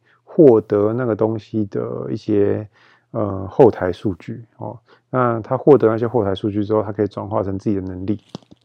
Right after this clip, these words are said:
那他就这样吞噬，吞噬着，就越来越强。然后他就变成就是一方之霸，然后可以到处去冒险解决，呃，一些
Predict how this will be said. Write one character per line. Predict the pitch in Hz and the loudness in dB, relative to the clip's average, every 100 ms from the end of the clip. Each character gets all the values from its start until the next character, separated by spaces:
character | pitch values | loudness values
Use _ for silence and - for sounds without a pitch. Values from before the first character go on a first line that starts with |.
| _ - - _ - | _ -20 -20 _ -2
那 | 123 | 2
他 | 123 | 4
就 | 127 | 4
这 | 123 | 4
样 | 117 | 2
吞 | 113 104 | 0 -2
噬， | - | -4
吞 | 101 104 | -4 -6
噬 | 101 107 | -6 -6
着， | 127 123 _ _ _ _ | -6 -10 _ _ _ _
就 | - | 0
越 | 117 113 | 4 4
来 | |
越 | 101 101 | 4 2
强。 | - 113 113 | -2 -10 -8
然 | 104 | -6
后 | 107 | -4
他 | 104 107 | -2 -2
就 | 104 110 101 98 _ _ _ - | 0 2 0 -2 _ _ _ 2
变 | 143 113 | 4 4
成 | - 104 98 | -2 -4 -2
就 | 107 | -4
是 | 107 120 104 104 | -4 -6 -4 -4
一 | 139 | -6
方 | 120 110 110 | -2 0 0
之 | 98 107 | -4 -4
霸， | 98 117 104 104 | 0 0 0 -6
然 | 107 | -4
后 | 113 | -2
可 | 110 | 0
以 | 104 98 101 _ _ - | 0 -2 -8 _ _ 4
到 | 139 117 | 6 6
处 | - 120 | 2 -4
去 | 107 120 | 0 0
冒 | 107 120 107 | 2 0 -2
险 | - 120 117 | -6 -10 -8
解 | - 110 | -2 -2
决， | 101 110 107 107 110 _ - _ - | -2 -4 -4 -4 -8 _ -20 _ -8
呃， | 107 101 98 98 107 - | -6 -6 -6 -8 -10 -14
一 | 123 | -10
些 | - 113 113 110 | -2 2 2 0